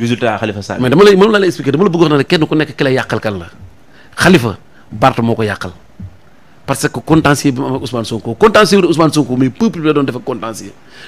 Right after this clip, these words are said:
Speaker 2: Peuple wan ko ko nag. Léegi wan gi mu ko wan xale, maam Barthélémy Dias, Khalifa Sall lañ sanctionné. Nga ñëw ci, euh, Amadou, Mamadou la Aliou, Mamadou la kii, euh,
Speaker 1: Aliou Mamadou Dia.
Speaker 2: Aliou Mamadou Dia. Vraiment moom départ bu am solo ñu toog fi di ko wax muy mobiliser, ma ne la daanaka ñoom
Speaker 1: Mhm.
Speaker 2: ñett rek ñooy def campagne.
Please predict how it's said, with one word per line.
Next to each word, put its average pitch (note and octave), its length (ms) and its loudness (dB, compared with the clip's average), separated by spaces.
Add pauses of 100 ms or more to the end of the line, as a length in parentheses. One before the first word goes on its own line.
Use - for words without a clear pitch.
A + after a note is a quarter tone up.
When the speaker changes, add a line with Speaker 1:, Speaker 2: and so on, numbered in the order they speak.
(100)
Speaker 2:
Peuple D3 220 0
wan B2 180 -2
ko G2 80 -10
ko A2 120 -4
nag. G#2 120 -8 (320)
Léegi C#3 160 4
wan F#3 160 6
gi E3+ 60 6
mu G3+ 60 4
ko G#3 100 6
wan F#3+ 120 6
xale, D#3 300 4
maam C#3 240 4
Barthélémy C#3+ 400 0
Dias, B2+ 260 -4 (260)
Khalifa A#2 220 -6
Sall A2+ 220 -4
lañ A2 100 -8
sanctionné. G#2 480 -8 (720)
Nga D#3 120 6
ñëw G3 180 8
ci, - 180 2 (160)
euh, D#3+ 240 6
Amadou, F3 260 4
Mamadou E3+ 300 2
la D#3 140 2
Aliou, D3 200 0
Mamadou D#3+ 440 0 (120)
la C#3+ 120 -8
kii, C3 280 0 (180)
euh, C#3 380 2
Speaker 1:
Aliou A#2+ 220 0
Mamadou G#2+ 300 -4
Dia. F2 220 -10
Speaker 2:
Aliou E3 200 8
Mamadou D3 300 6
Dia. A2+ 180 -4 (260)
Vraiment E3 380 0
moom D#3 220 -2
départ E3+ 280 2
bu C#3 80 -6
am A3+ 140 -4
solo D3+ 180 -2
ñu A#2 140 -6
toog C3+ 140 0
fi B2+ 80 -10
di B2 100 -8
ko - 100 -6
wax A#2 140 -4
muy C3 160 4
mobiliser, C3+ 420 2
ma C#3+ 80 0
ne D3 80 2
la C3+ 120 0 (340)
daanaka D3+ 340 2
ñoom D3+ 140 4
Speaker 1:
Mhm. D3 60 6
Speaker 2:
ñett D3 120 -2
rek D3 120 2
ñooy C#3 100 2
def C3 140 -4
campagne. A2 320 -2